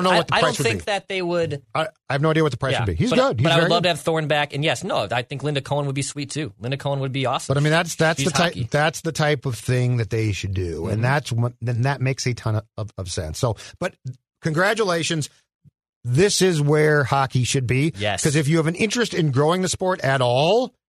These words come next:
Speaker 1: you need to get it in front of as many casual eyeballs as possible.
Speaker 2: Yes.
Speaker 1: And I'm sorry, I do not think casual sports fan finds N B C S N.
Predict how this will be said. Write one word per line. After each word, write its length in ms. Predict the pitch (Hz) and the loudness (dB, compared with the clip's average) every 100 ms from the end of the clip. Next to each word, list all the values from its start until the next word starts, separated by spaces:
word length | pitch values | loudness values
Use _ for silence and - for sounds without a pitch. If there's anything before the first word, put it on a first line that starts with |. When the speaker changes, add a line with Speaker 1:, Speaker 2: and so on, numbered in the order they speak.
| _ - | _ -8
Speaker 1:
you 200 | 127 139 | -2 2
need 320 | 127 143 170 | 2 2 2
to 60 | 160 | 2
get 180 | 160 156 | 2 2
it 180 | 170 - | 0 -4
in 100 | 131 | -10
front 280 | - 147 151 | 0 0 0
of 120 | 131 | -2
as 140 | 127 113 | -2 0
many 300 | 131 147 165 | 0 0 -2
casual 640 | - - 143 165 170 170 | -6 -6 0 0 2 0
eyeballs 480 | 135 143 147 151 143 | 2 0 2 0 0
as 80 | 127 | -4
possible. 520 | 135 131 127 110 90 | -2 -2 -2 -4 -4
Speaker 2:
Yes. 340 | 127 117 - 135 | -8 -10 -6 0
Speaker 1:
And 100 | 160 | 2
I'm 180 | 220 226 | 2 2
sorry, 420 | - 170 190 190 | 2 2 2 2
I 200 | 143 185 | 0 2
do 120 | 202 | 2
not 240 | 180 180 | 2 0
think 200 | - 165 | -2 -8
casual 420 | - 127 147 160 156 | -2 0 0 0 -2
sports 380 | - 135 143 | -2 -4 -4
fan 400 | - 165 165 180 - _ _ _ _ | -2 0 2 0 -4 _ _ _ _
finds 400 | - 147 151 147 - | -2 2 2 0 -2
N 160 | 139 139 | -4 0
B 160 | 151 | 0
C 380 | 131 143 147 165 - | 0 0 0 -2 -4
S 220 | 135 - | -4 0
N. 280 | 123 170 | 2 0